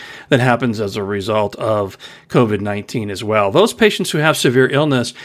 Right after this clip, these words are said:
thirty percent of them, thirty-three percent, a third, uh, cannot return to work at all. And another third cannot return to their previous level of employment. So th-, a full sixty-six percent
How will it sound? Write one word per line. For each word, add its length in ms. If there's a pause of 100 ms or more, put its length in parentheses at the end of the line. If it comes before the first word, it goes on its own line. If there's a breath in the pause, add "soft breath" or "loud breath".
(200 loud breath)
thirty 340
percent 420
of 60
them, 180
thirty-three 440
percent, 360
a 60
third, 380 (400 loud breath)
uh, 180
cannot 380
return 260
to 80
work 180
at 80
all. 240 (380 loud breath)
And 140
another 280
third 380
cannot 340
return 340
to 60
their 120
previous 520
level 280
of 80
employment. 460
So 180
th-, 340 (400)
a 80
full 400
sixty-six 720
percent 460